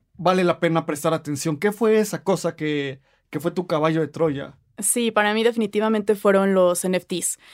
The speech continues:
Speaker 2: Eh, ¿y por qué? Porque yo, la verdad,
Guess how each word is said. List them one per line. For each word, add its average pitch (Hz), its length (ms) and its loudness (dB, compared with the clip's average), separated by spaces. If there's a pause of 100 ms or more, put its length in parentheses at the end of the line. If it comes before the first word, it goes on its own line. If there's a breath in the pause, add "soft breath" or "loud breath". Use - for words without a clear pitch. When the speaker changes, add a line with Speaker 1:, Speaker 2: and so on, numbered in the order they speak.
(240 loud breath)
Speaker 2:
Eh, 190 420 2
¿y 214 80 -2
por 196 300 0
qué? 214 260 4
Porque 196 300 0
yo, 220 300 6
la 220 100 4
verdad, 190 340 2